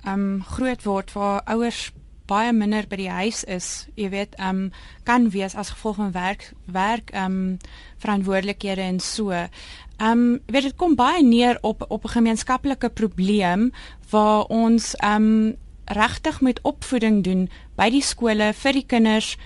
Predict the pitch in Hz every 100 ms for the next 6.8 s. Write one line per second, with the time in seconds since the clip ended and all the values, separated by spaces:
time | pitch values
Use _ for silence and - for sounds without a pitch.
0 | - - 262 269 240 233 190 180 185 -
1 | 202 180 - - - - 240 247 269 -
2 | - 208 220 165 160 - - - - -
3 | - 247 247 - 330 359 294 240 220 233
4 | 254 233 208 214 247 226 180 190 190 -
5 | - 208 226 - 196 240 294 269 214 214
6 | 214 202 202 - 190 190 196